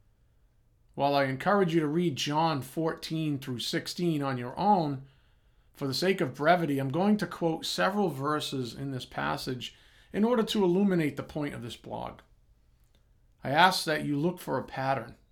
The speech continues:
This pattern will be more evident when you read, uh, the full chapters. Notice how first Jesus invites his disciples to believe in him,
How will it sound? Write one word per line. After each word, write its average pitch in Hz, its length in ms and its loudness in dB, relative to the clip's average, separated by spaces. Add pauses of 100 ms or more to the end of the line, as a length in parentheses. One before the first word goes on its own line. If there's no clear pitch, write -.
(880)
This 123 140 -12
pattern 147 640 0
will 175 240 6
be 180 120 6
more 147 240 0
evident 143 460 -2
when 131 160 -4
you 127 140 -4
read, 135 400 -4 (180)
uh, 117 220 -14
the 117 100 -10
full 139 240 -8
chapters. 127 640 -6 (2500)
Notice 254 580 0 (240)
how 185 320 2
first 214 760 -2
Jesus 180 800 -4
invites 156 500 -2
his 135 120 -6
disciples 139 680 -2
to - 120 -10
believe 127 440 -6
in 113 100 -10
him, 117 260 -14